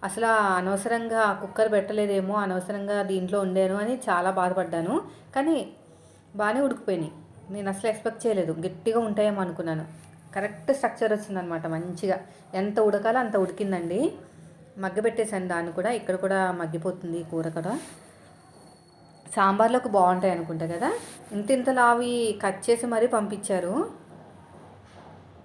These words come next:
చుట్టాలు ఇచ్చారనమాట. సాంబార్లోకి అయితే బాగుంటాయి. సాంబార్ ఏం చేయలేదు, వెళ్ళాలి డీమార్ట్కి వెళ్ళి సరుకులు తీసుకురావాలి. ఇంక నేను ఏం మిక్సీ పట్టలేదండి, ఇలాగే ఫ్రై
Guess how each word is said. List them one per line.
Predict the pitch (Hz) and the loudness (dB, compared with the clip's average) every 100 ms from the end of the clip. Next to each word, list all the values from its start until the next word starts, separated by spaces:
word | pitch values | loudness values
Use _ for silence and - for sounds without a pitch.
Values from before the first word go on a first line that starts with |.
| - - - - - | -20 -20 -20 -14 -12
చుట్టాలు | 196 202 202 | -6 -6 -6
ఇచ్చారనమాట. | 202 190 180 170 160 160 160 - - - - - - 988 988 - - - - - - | -6 -4 -4 -6 -6 -8 -12 -18 -20 -18 -18 -20 -20 -20 -16 -16 -16 -20 -20 -16 -4
సాంబార్లోకి | 208 202 214 240 240 | 0 0 0 2 2
అయితే | 233 247 | 2 2
బాగుంటాయి. | 208 185 185 190 190 - - - - - - - - | 2 2 2 0 -4 -6 -20 -20 -20 -20 -20 -20 -14
సాంబార్ | 185 175 180 202 | -10 -6 -2 0
ఏం | 185 190 | 0 -2
చేయలేదు, | 202 180 185 180 | -2 -2 -2 -2
వెళ్ళాలి | 214 233 185 226 220 170 | 0 0 2 4 4 2
డీమార్ట్కి | 190 190 208 214 | 0 0 0 0
వెళ్ళి | 214 220 | -2 0
సరుకులు | 202 185 202 | 0 0 0
తీసుకురావాలి. | 196 190 180 170 160 165 269 - - - - - - - - - - - - - - - - - - - | -4 -4 -2 0 0 0 -4 -6 -14 -20 -20 -20 -20 -20 -20 -20 -20 -20 -20 -20 -20 -20 -20 -20 -18 -8
ఇంక | 233 | -2
నేను | 247 247 | 0 4
ఏం | 247 277 | 4 4
మిక్సీ | - - | 2 2
పట్టలేదండి, | 269 240 - 208 185 175 160 165 | 4 4 4 2 2 2 0 -2
ఇలాగే | - 185 196 196 | -4 0 2 2
ఫ్రై | 220 220 196 | 0 2 2